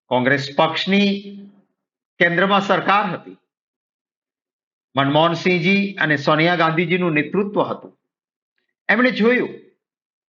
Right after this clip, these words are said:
કે વિપરીત સંજોગોમાં પેઢીઓથી, વર્ષોથી પરંપરાગત રીતે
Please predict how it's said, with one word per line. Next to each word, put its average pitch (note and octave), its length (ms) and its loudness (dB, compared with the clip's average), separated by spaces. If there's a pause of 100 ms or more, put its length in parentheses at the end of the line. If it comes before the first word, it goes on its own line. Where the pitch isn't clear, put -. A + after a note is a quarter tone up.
(600)
કે D#3+ 100 2
વિપરીત F3 580 0
સંજોગોમાં G#3 1300 2
પેઢીઓથી, A3 800 2
વર્ષોથી A3 880 0
પરંપરાગત G3 720 2
રીતે D3 520 -4